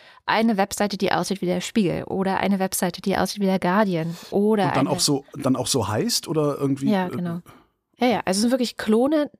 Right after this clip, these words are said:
Speaker 1: Man sieht's dann, wenn man genauer hinschaut, in dem Link, ne? Also der
Speaker 2: Mhm.
Speaker 1: kann ja gar nicht der gleiche sein, derselbe. Ähm,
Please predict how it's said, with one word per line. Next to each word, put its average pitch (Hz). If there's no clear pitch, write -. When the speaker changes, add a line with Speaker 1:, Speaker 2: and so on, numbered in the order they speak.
Speaker 1:
Man 202
sieht's 240
dann, 208
wenn 185
man 190
genauer 196
hinschaut, 196
in 175
dem 165
Link, 226
ne? 233
Also 180
der -
Speaker 2:
Mhm. 233
Speaker 1:
kann 226
ja 185
gar 156
nicht 156
der 160
gleiche 160
sein, 170
derselbe. 175
Ähm, 180